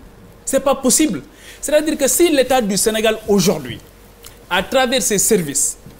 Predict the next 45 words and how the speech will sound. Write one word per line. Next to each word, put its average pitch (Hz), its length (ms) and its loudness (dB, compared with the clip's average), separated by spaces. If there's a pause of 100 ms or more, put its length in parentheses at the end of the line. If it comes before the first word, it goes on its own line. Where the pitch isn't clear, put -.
(200)
déconcentrés, 220 760 -2 (340)
à 196 140 0
sa, 269 140 0
à - 40 0
travers 254 380 -2
ses 226 120 -4
services 208 380 -2
au 208 80 0
niveau 202 240 -2
central, 196 680 -4
su - 160 -8
fekkee 285 300 -6
ne 226 160 -4
état 220 240 -2
boobu 180 240 -2
mënul 277 320 2
xam 160 300 -2 (480)
ne 196 180 0
Djibril 262 300 -2
Fall 220 180 -2
mi 226 220 -4
jàngee 262 340 -2
Kédougou 202 440 0 (280)
am 247 160 2
na 262 100 0
problème, 220 500 0
lenteur, 226 500 0
xaw 233 180 0
ma 220 120 -4
no-, 208 160 -6
xaw 254 200 2
ma, 233 120 -2
parce 247 200 -2
que 262 80 -4
même 240 420 -4
yooyu 208 200 2
dañ 226 160 0
ko 247 100 -2
war 208 140 2
a - 20 4
bannir 202 420 0
en 170 100 -2
réalité 160 360 0
du 147 140 -6
jargon. 131 340 -6